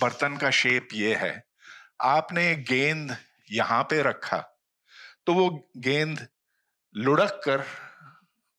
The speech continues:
पहले इधर जाएगा, उधर जाएगा, उधर जाएगा, बिलाखिर उस जगह पर पहुंचेगा जहां उसकी पोटेंशियल एनर्जी सबसे कम है।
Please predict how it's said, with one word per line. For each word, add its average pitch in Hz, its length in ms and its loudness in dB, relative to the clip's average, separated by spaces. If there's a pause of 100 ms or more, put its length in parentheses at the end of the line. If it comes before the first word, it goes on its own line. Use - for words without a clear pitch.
(240)
पहले 160 240 2
इधर 156 200 2
जाएगा, 143 380 4
उधर 139 280 4
जाएगा, 135 360 4
उधर 127 260 2
जाएगा, 120 380 4
बिलाखिर 123 640 2 (720)
उस 226 220 2
जगह 160 260 0
पर 170 180 0
पहुंचेगा 139 600 0
जहां 127 400 0
उसकी 127 260 -2
पोटेंशियल 123 580 0
एनर्जी 123 380 -2
सबसे 110 420 2
कम 117 360 -4
है। 90 160 -8